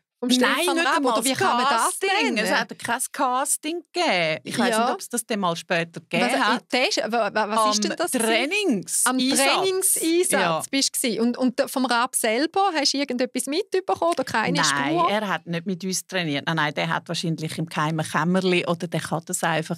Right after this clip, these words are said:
Speaker 2: ich weiss es auch nicht.
Speaker 1: <laughs>
Speaker 2: Er und der Elton, die dort irgendwie vom Zehner runter, ich weiss nicht, was sind. Aber nein, ich bin mit so ein paar Moderatoren und Sänger und,
Speaker 1: Mhm.
Speaker 2: und, und irgendwie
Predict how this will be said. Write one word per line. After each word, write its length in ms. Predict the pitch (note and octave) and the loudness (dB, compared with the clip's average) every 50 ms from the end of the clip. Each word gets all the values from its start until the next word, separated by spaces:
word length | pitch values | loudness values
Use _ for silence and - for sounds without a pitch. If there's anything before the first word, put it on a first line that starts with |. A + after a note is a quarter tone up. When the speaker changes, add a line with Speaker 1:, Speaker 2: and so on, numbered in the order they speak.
| - | -8
Speaker 2:
ich 100 | - - | -8 -4
weiss 240 | - E3+ D3+ C3+ C4+ - | -2 0 2 2 2 2
es 180 | - - - | 2 2 2
auch 120 | E3+ D#3 D#3+ | 2 2 2
nicht. 240 | F3 G3 G#3 G#3+ A3 _ _ - - - | 2 2 0 0 -2 _ _ -20 -12 -6
Speaker 1:
<laughs> 300 | F4+ A#4+ B4+ - G#3 - | -4 -4 -4 -4 -2 0
Speaker 2:
Er 260 | - G3+ G#3 G3+ G3+ | 0 2 2 2 0
und 160 | A3 B3+ - | -2 -4 -2
der 160 | - - - | -4 -2 0
Elton, 280 | G3 F#3 F#3+ G3 A3 G#3+ - - - | 0 0 2 0 0 -4 -6 -6 -4
die 140 | G#3+ G#3+ | -2 -2
dort 160 | G#3 G3+ G3 F#3 F#3 F3+ E3+ - | 0 0 0 0 0 0 0 -4
irgendwie 280 | G3+ F#3+ - G3 F#3 F3 | -6 -4 -2 -2 -2 -2
vom 200 | E3+ F#3 E3 - | -4 -6 -6 -4
Zehner 460 | - - - F3+ E3 F#3+ F#3+ G3 G3+ F#3+ F#3 | -2 0 2 2 0 0 0 0 2 2 0
runter, 220 | F#3 F3+ F#3+ F#3+ | 0 0 -2 -4
ich 60 | F3 E3 | -4 -2
weiss 240 | F#3 F#3 F3 F3 E3+ | -2 -2 -2 -2 -2
nicht, 160 | G3+ G3+ F#3 | -4 -6 -4
was 240 | F#3+ F3+ F#3+ - - | -2 -2 -2 0 -2
sind. 280 | - D#3+ D#3 D#3+ E3 E3 - - - - - _ _ _ | -2 0 -2 -2 -4 -6 -10 -20 -20 -20 -20 _ _ _
Aber 360 | - F3+ E3+ D3 F#3+ - F3+ - | -2 -2 -2 0 -2 -2 -2 0
nein, 260 | - F3+ D#3+ D#3+ F#3+ B3+ | 0 2 2 2 2 2
ich 160 | C4 C4+ - | 0 0 0
bin 120 | - G3+ F#3+ | 2 2 2
mit 180 | F3+ E3+ E3+ | 2 0 0
so 160 | F3+ - - | -2 -2 -2
ein 80 | E3 - - | -2 -4 0
paar 280 | - E3+ D#3 D#3 D#3 | 0 2 2 2 2
Moderatoren 1200 | D#3 D#3+ D#3 D#3+ - D#3+ D3+ C#3+ C#3 - _ - F#3 E3 F3 F#3 F#3+ G3 G3 G3 F#3 F3+ F3 E3+ | 0 -2 -4 -4 -4 -4 -4 -4 -6 -6 _ 0 2 2 4 4 2 2 2 2 2 2 2 2
und 240 | E3+ D#3 D#3 D#3 - | 0 -2 -2 -4 -4
Sänger 920 | - - F3 C#3+ - D3+ E3 F3 F3 F3+ F3+ F3 E3+ E3+ E3+ E3 E3 F3 | -4 -2 -2 -2 -2 -2 -2 0 0 2 2 2 2 2 2 0 0 0
und, 200 | E3 D#3 B3 G#3+ | 0 0 0 0
Speaker 1:
Mhm. 60 | - | 2
Speaker 2:
und, 260 | - E3+ E3+ D#3 D#3+ F3 | 2 2 2 0 0 0
und 200 | E3 E3 D#3 F3+ | 0 0 2 0
irgendwie 640 | E3+ E3+ - F3 E3 D#3+ D#3 D3+ D3+ D3+ D3 D3+ | -2 0 0 2 2 4 4 4 4 4 2 0